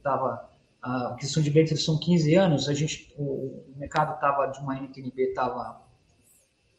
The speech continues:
a cinco, a gente colocou a nove, quatrocentos pontos acima,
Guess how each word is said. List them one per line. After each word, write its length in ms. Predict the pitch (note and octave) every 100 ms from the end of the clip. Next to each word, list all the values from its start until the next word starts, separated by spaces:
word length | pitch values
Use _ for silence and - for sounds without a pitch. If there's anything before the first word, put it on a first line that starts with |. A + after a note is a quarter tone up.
| _ -
a 340 | A#2+ B2 G2 F#2+ _ _ - - -
cinco, 600 | - - B3 G3+ - - -
a 80 | C3
gente 220 | C3 D3
colocou 340 | - D#3 D3+ F#3
a 60 |
nove, 580 | F3 D#3 A#2+ - - -
quatrocentos 500 | - C#3 - F#3 G3
pontos 320 | - F3 F3+
acima, 520 | F3 - D#3 A#2+ A2+